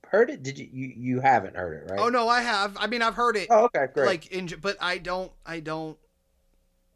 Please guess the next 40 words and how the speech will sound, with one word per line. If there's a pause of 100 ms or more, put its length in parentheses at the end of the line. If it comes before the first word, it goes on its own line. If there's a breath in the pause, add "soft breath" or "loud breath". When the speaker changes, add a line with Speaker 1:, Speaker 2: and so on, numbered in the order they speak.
(600)
Speaker 2:
I
don't,
well,
okay,
I
like
that
song.
I
like
a
few
Public
Enemy
songs. (140)
Speaker 1:
Yeah.
Speaker 2:
Um, (120)
one
of
the
things, (220)
because (1080)
they
were,
I
don't
wanna
say
they
were
before
my
time,
but
they
were
kinda
before
my
time,